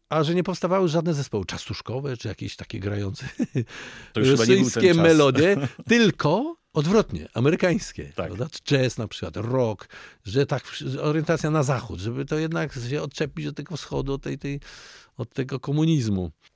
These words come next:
Speaker 1: I
Speaker 2: Ogólny
Speaker 1: taką
Speaker 2: trend rzeczywiście taki był od lat sześćdziesiątych, żeby nie powiedzieć wcześniej, również w
Speaker 1: Tak,
Speaker 2: Polsce,
Speaker 1: tak,
Speaker 2: prawda?
Speaker 1: tak, że jednak to byliśmy, no i to zaowocowało tym, że ja też padłem w szpony jazzu i pierw trochę rocku, ale jazz,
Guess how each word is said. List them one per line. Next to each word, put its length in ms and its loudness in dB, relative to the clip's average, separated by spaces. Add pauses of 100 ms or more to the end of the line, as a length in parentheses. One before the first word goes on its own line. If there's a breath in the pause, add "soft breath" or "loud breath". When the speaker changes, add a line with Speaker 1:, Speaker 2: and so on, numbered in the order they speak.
(140)
Speaker 1:
I 20 -12
Speaker 2:
Ogólny 260 4
Speaker 1:
taką 140 6
Speaker 2:
trend 260 2
rzeczywiście 440 -4
taki 240 -4
był 180 -2
od 100 0
lat 180 0
sześćdziesiątych, 640 -4
żeby 180 -6
nie 80 -6
powiedzieć 260 -6
wcześniej, 340 -6
również 220 -6
w 40 -18
Speaker 1:
Tak, 120 -2
Speaker 2:
Polsce, 140 -2
Speaker 1:
tak, 100 -4
Speaker 2:
prawda? 260 -4
Speaker 1:
tak, 120 -4
że 160 -2
jednak 380 -2
to 140 -4
byliśmy, 360 -8
no 140 -2
i 120 0
to 420 -6 (340)
zaowocowało 560 0
tym, 200 -2
że 140 0
ja 100 2
też 480 -2 (640)
padłem 320 2
w 40 -6
szpony 640 -2
jazzu 360 -2 (460 loud breath)
i 260 0
pierw 160 0
trochę 260 2
rocku, 280 -2
ale 380 0
jazz, 420 -4